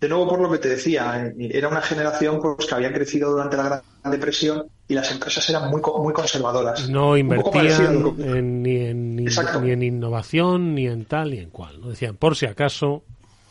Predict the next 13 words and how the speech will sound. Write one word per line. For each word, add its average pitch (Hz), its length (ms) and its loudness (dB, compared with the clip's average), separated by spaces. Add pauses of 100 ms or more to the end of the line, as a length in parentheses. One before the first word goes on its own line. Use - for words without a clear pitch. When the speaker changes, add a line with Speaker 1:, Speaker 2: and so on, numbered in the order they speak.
(720)
Speaker 1:
Sí, 185 360 2
había, 190 300 2 (180)
esta 208 200 -2
empresa, 196 580 -2
pues, 147 140 -4
es - 160 -2
que 165 100 -2
tampoco 151 320 -2
tenía 135 200 0
mucho 135 260 -2
más. 160 340 -2
Y 139 60 -2
la, 139 100 0